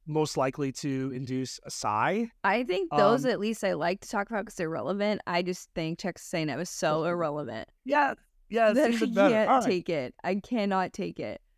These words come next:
Speaker 2: I, 'cause,
Speaker 1: Okay.
Speaker 2: 'cause this is the thing is, okay, tell us the news here, and then we can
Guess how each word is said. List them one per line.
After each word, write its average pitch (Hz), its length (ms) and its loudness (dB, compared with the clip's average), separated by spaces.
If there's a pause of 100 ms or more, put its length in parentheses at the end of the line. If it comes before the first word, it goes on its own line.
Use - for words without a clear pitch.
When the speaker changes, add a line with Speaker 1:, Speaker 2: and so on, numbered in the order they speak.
(260)
Speaker 2:
I, 202 180 2
'cause, 220 260 -2
Speaker 1:
Okay. 208 380 4
Speaker 2:
'cause 254 180 -2
this 285 220 -4
is 302 80 -12
the 269 120 -2
thing 220 200 2
is, 202 100 -2
okay, 180 420 -2
tell 226 200 4
us 233 140 -2
the 247 100 -2
news 190 380 2
here, 175 220 0
and 165 220 -4
then 170 100 0
we 165 120 -4
can 170 340 -4